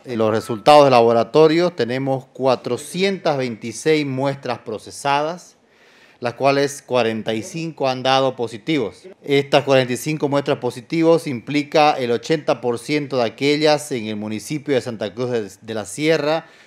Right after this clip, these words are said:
treinta y seis casos para Santa Cruz, cuatro para el municipio de La Guardia, dos para el municipio de Montero, San Julián, dos para este municipio y El Torno, un caso.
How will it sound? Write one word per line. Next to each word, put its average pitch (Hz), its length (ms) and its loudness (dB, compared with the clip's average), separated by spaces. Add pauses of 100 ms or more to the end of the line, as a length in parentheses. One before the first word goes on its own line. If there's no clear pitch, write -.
(100)
treinta 117 320 -6
y 110 80 -6
seis 143 260 -4
casos 135 380 -2
para 104 240 -6
Santa 101 340 -12
Cruz, 170 380 -4 (320)
cuatro 151 380 0
para 120 140 -4
el 117 80 -4
municipio 113 500 -8
de 117 80 2
La 107 100 0
Guardia, 135 720 2 (240)
dos 151 220 2
para 131 200 0
el 110 60 -4
municipio 110 460 -8
de 113 40 -4
Montero, 151 680 2
San 117 200 -10
Julián, 135 680 -6 (360)
dos 127 460 -4
para 107 240 -4 (100)
este 113 240 -10
municipio 139 680 -4
y 123 100 -4
El 104 160 -10
Torno, 135 520 -2 (100)
un 139 260 -8
caso. 101 460 -8